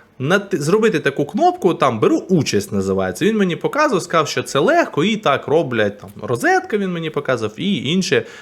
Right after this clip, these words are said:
крупні компанії. І ви натискаєте там «Беру участь», і, можливо, вас запросить коментар якийсь написати.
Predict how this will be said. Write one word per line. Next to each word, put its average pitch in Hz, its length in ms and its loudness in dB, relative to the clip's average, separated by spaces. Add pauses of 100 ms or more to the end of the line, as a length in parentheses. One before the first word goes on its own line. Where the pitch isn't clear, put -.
(120)
крупні 165 380 -2
компанії. 147 560 2
І - 20 4
ви 302 280 2
натискаєте 190 800 0
там 101 320 -4
«Беру 190 200 2 (120)
участь», 277 540 2
і, 226 100 0
можливо, 196 540 2
вас 185 260 0
запросить 170 520 -4
коментар 135 540 0
якийсь 92 340 -6
написати. 95 600 -6